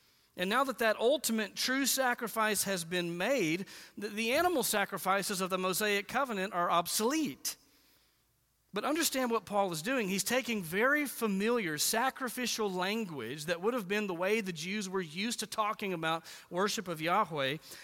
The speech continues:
and he turns it now to, from an old covenant meaning to a new covenant meaning. In Christ, he uses this term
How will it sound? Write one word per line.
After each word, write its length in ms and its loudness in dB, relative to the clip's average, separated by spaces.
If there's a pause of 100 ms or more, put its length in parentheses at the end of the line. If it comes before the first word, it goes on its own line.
and 140 0
he 80 0
turns 440 2
it 120 -2
now 240 2
to, 320 -2 (180)
from 180 -2
an 200 0
old 340 4
covenant 400 -2
meaning 360 0
to 120 -2
a 80 2
new 320 0
covenant 540 -4 (340)
meaning. 540 -2 (1200)
In 240 0
Christ, 840 0 (760)
he 100 -8
uses 420 -2
this 220 -2
term 520 -4